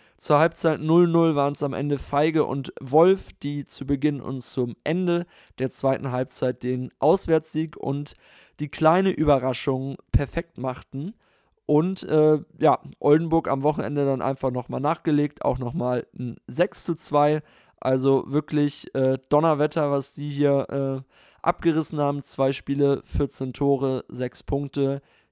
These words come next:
Geht auf jeden Fall schlechter. Und jetzt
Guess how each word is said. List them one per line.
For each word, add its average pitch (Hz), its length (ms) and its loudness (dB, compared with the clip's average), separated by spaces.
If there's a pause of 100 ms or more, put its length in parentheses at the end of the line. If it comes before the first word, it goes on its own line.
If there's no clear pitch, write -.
Geht 139 180 -2
auf 120 140 -6
jeden 127 180 -6
Fall 120 140 -6
schlechter. 185 580 -2 (320)
Und 135 160 -6
jetzt - 380 -4